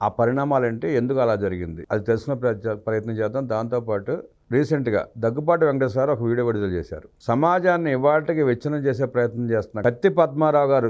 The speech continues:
చెబుతున్న అబద్ధాల గురించి స్పష్టంగా, క్లియర్గా దగ్గుపాటి వెంకటేశ్వర గారు ఆ వీడియోలో తెలియజేశారు. అసలు కారంచేడు ఘటన జరగడానికి గల గా-, కారణాలు ఏంటి, ఆ నేపథ్యం ఏంటి, ఎందుకు అలా జరగాల్సి వచ్చింది, ఎందుకు జరిగింది,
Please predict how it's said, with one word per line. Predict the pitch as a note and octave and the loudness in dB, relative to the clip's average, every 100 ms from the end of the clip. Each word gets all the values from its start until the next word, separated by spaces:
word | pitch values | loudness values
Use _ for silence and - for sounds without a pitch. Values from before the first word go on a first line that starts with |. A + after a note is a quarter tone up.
| F#2 | 0
చెబుతున్న | A#2 B2 D3 | -2 0 -2
అబద్ధాల | A2 A2+ C3+ C3+ | -2 0 0 0
గురించి | A#2+ A2+ A2+ B2 | 0 -4 -4 -8
స్పష్టంగా, | - A2 G#2 - C3+ C3 C3+ F3+ - _ _ _ - | -4 -6 -6 -8 -6 -4 -2 -4 -8 _ _ _ -6
క్లియర్గా | A#2+ C3+ B2+ A#2+ D3+ - - | 0 2 2 0 -2 -2 -8
దగ్గుపాటి | A2+ G#2+ A#2+ C3 | -6 -4 0 2
వెంకటేశ్వర | A#2+ A#2 G#2+ A2 | 2 0 -4 -2
గారు | B2 | -4
ఆ | D3 G2+ | -2 -2
వీడియోలో | G#2+ A#2 A#2 F#2 - | 0 2 2 2 -2
తెలియజేశారు. | A2 G2+ F#2 E2 - - _ _ | -4 -4 -4 -6 -12 -16 _ _
అసలు | - | -10
కారంచేడు | A#2+ C3+ E3+ G3+ F#3+ | 0 2 4 2 2
ఘటన | F3 D#3+ D#3 | 4 2 2
జరగడానికి | D#3+ D3+ D3 D3 | 2 2 2 2
గల | C#3+ C3 | 2 2
గా-, | A#2+ F#2+ - - - | 0 0 -6 -20 -6
కారణాలు | A#2+ B2 C#3 C3+ | -2 0 2 2
ఏంటి, | A#2+ A#2+ F#3+ - | 2 0 -2 0
ఆ | G#2+ | -2
నేపథ్యం | A2+ A#2 B2+ A#2 A2+ | 0 0 0 -2 -4
ఏంటి, | G#2+ C#3+ C3 | -4 -4 -2
ఎందుకు | B2+ E3 D#3 | -2 2 2
అలా | B2+ | 2
జరగాల్సి | A#2 A2 A2+ A#2 G#2+ | 2 0 0 -2 -2
వచ్చింది, | G#2 - G#2 G#2+ F3+ | -4 -4 -8 -8 -4
ఎందుకు | A2+ C3+ | -2 -2
జరిగింది, | B2+ G#2+ F#2 F2 D#2 | 0 0 0 -6 -8